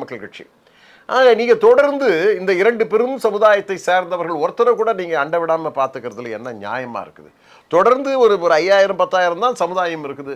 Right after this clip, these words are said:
இசையமைப்பாளர் சமுதாயம். நம்ம விரோதமா பேசல நம்ம. நீங்களே தொடர்ச்சியா முப்பது ஆண்டு காலம், முப்பது ஆண்டு காலம் நீங்க மாறி மாறி ஆண்டுகிட்டே இருந்தீங்கன்னா அதுக்கப்புறம் இந்த சமுதாயத்தினுடைய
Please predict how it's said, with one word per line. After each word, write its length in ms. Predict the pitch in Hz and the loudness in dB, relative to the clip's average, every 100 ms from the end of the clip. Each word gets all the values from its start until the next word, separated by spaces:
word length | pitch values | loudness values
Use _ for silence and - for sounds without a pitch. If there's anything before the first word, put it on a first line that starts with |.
| - | -14
இசையமைப்பாளர் 520 | 147 175 151 139 120 127 | -8 -4 -2 -4 -4 -10
சமுதாயம். 320 | 120 113 101 | -8 -8 -8
நம்ம 140 | 113 117 | -10 -6
விரோதமா 320 | 151 180 190 147 | -4 -4 -4 -4
பேசல 320 | 165 151 123 98 | -6 -8 -12 -14
நம்ம. 160 | 82 82 _ _ - - | -18 -20 _ _ -20 -6
நீங்களே 260 | 196 285 294 214 | -4 2 2 4
தொடர்ச்சியா 360 | 226 240 247 220 | 4 2 0 0
முப்பது 240 | 202 202 196 | -2 0 0
ஆண்டு 160 | 185 185 | -2 -4
காலம், 200 | 185 180 | -6 -6
முப்பது 220 | 180 175 | -6 -4
ஆண்டு 180 | 175 165 | -4 -4
காலம் 240 | 180 180 | -4 -4
நீங்க 140 | 160 147 | -6 -4
மாறி 240 | 147 151 151 | -4 -2 -4
மாறி 140 | 170 147 131 | -2 0 -2
ஆண்டுகிட்டே 360 | 160 147 151 147 | -4 -8 -8 -8
இருந்தீங்கன்னா 480 | 131 120 101 80 87 - _ _ _ - - | -8 -12 -14 -18 -20 -20 _ _ _ -6 0
அதுக்கப்புறம் 340 | 233 240 269 | 2 4 2
இந்த 100 | 226 214 | 2 0
சமுதாயத்தினுடைய 540 | 254 277 254 226 214 | 4 4 4 0 -2